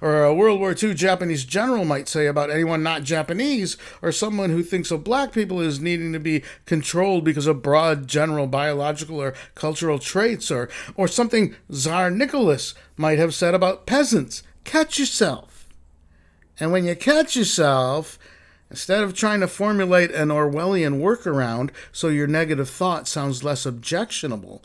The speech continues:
try to figure out if the underlying premise of the thought is true, or if it might rather be an artifact of that type of military justification people use mendaciously for harming a group of others because it's a way they can make themselves believe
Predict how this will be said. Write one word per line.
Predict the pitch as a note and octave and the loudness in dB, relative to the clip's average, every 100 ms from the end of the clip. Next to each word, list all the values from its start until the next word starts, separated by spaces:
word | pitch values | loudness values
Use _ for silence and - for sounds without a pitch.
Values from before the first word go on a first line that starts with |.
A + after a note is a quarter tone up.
| - - - _ _ | -20 -20 -20 _ _
try | - - F3+ | -8 0 2
to | G#3+ | 2
figure | A3 G#3 E3 A#2+ | 2 0 2 0
out | A#2+ | 0
if | B2+ B2+ | -2 -4
the | B2+ | -4
underlying | C#3+ F#3 G3 F3 D#3+ C#3 | 0 2 2 2 -2 -4
premise | - D3 C#3+ - | -4 -2 -2 -4
of | B2+ | -6
the | A#2+ | -6
thought | - B2+ A2+ | -2 -2 -2
is | G#2+ | -6
true, | - - D#4 B3+ G3+ G3+ _ _ _ - _ | -8 -2 0 2 -2 -6 _ _ _ -20 _
or | G#3 G#3 | 0 2
if | F#3+ | 2
it | G3+ | 0
might | F#3+ F#3 | 0 2
rather | F#3 G#3 A3 F3+ | 4 4 6 2
be | D3 D3 | 4 2
an | D3 | 2
artifact | D#3 F#3 G#3+ G3+ E3 D#3 - - - - | 0 0 0 2 2 0 -4 -20 -10 -2
of | E3+ | 4
that | F#3 F3+ | 4 2
type | - A3+ A#3 | 0 0 2
of | F3+ | 0
military | F3 F#3+ E3+ F3 E3+ D#3 | 2 2 2 2 2 2
justification | E3 D#3 D#3 D3 - G#3+ G#3 D#3+ C#3+ - - - | 0 -2 -4 -4 0 0 0 -2 -2 -6 -20 -12
people | - A3+ A#3+ | -8 0 2
use | G3+ G#3 F#3 - _ | 2 2 0 -4 _
mendaciously | D#3+ D#3 D#3+ D#3+ A3+ A3 D3 - G#2+ G2+ - - | 2 4 4 4 2 0 -2 -4 -10 -12 -18 -4
for | E3 C#3+ | -2 0
harming | F#3 G#3 G3+ F3 | 0 2 2 2
a | |
group | D3+ E3 G3 F3+ | 0 -2 -2 0
of | E3 | 0
others | G3+ G#3+ D#3 | 2 2 0
because | D3+ D3 D3 | -2 -4 -2
it's | D#3 C#3 | -2 0
a | D#3+ | 0
way | D#3 G#3+ | 2 2
they | G#3 F#3 | 2 0
can | E3 D#3 | 0 0
make | E3 - | -2 -2
themselves | D3+ C#3+ D#3+ C#3+ | -4 -2 -2 -2
believe | C3+ D3 D3 C#3 | -4 -2 0 -2